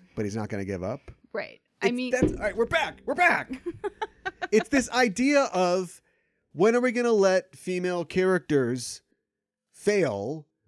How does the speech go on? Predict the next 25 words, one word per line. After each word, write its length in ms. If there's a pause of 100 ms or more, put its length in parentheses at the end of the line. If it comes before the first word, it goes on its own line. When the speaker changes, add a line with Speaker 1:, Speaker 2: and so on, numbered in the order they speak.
Speaker 1:
or 200
not 500
be 400
super 480
exceptional 720
from 200
the 80
moment 480
of 100
Speaker 2:
From 120
the 20
Speaker 1:
conception? 380
Speaker 2:
beginning. 540 (260)
Speaker 1:
'Cause 120
the 80
Speaker 2:
Yes. 140
Speaker 1:
story 320
they 120
seem 180
to 60
be 100
telling 340
in 80
the 60
trailer 640